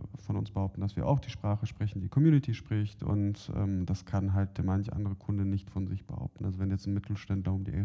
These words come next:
Ecke kommt, ähm, ja,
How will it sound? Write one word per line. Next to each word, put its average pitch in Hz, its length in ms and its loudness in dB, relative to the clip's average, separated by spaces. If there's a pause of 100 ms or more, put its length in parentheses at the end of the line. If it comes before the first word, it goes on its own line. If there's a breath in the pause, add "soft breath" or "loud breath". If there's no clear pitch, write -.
(120)
Ecke 104 260 -2
kommt, 95 360 -2 (720 loud breath)
ähm, 92 460 2 (1040)
ja, 98 220 2